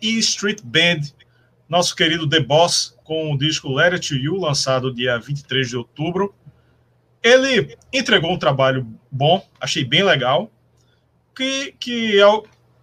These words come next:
algumas músicas são um pouco genéricas, um pouco repetitivas, mas Bruce Springsteen, The Boss, ele é difícil decepcionar e, pô, eu, eu curti, eu curti bem esse álbum.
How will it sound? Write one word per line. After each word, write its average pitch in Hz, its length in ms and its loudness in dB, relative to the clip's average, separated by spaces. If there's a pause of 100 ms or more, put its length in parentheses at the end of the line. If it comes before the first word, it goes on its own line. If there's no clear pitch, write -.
algumas 208 440 2
músicas 180 420 0
são 185 220 0
um - 60 -4
pouco 170 220 -2
genéricas, 143 600 0
um 139 80 -6
pouco 143 220 -6
repetitivas, 147 720 -4
mas 208 720 -4 (680)
Bruce 208 280 -2
Springsteen, 190 680 0
The 147 100 0
Boss, 151 500 2 (540)
ele 139 920 0
é 170 120 0
difícil 160 320 -4
decepcionar 135 720 0
e, 139 300 0 (100)
pô, 135 160 0
eu, 143 300 -2
eu 160 100 -4
curti, 123 440 -4
eu 117 80 -20
curti 127 300 -10
bem 127 160 -4
esse 131 180 -2
álbum. 123 400 -2